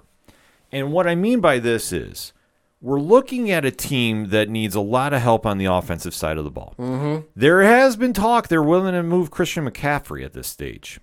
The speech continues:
Speaker 2: Right.
Speaker 1: Which is a little wild, but it is what it is.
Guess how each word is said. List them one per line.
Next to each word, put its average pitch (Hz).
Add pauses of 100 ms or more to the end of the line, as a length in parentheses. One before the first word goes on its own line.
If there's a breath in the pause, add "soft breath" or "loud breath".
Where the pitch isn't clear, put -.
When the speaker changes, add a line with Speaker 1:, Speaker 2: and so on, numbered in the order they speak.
Speaker 2:
Right. 95
Speaker 1:
Which 87
is 90
a 92
little 110
wild, 131
but 113
it 110
is 123
what 123
it 98
is. 69